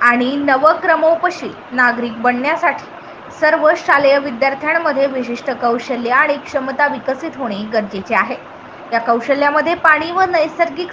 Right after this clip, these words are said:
संसाधने यांचे जतन, स्वच्छता इत्यादींच्या अनुषंगाने पर्यावरण जाणीव जागृती विकसित करण्यासाठी शाळेचे मुख्याध्यापक विलासराव बारगीर यांच्या मार्गदर्शनात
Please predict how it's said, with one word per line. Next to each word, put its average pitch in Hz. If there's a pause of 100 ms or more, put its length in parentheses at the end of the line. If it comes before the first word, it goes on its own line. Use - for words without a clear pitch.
संसाधने 302 (540)
यांचे 277 (100)
जतन, 269 (320)
स्वच्छता 285 (180)
इत्यादींच्या 349
अनुषंगाने 285
पर्यावरण 262
जाणीव 240
जागृती 262
विकसित 247 (120)
करण्यासाठी 262 (520)
शाळेचे 349
मुख्याध्यापक 320 (160)
विलासराव 240
बारगीर 233
यांच्या 254
मार्गदर्शनात 302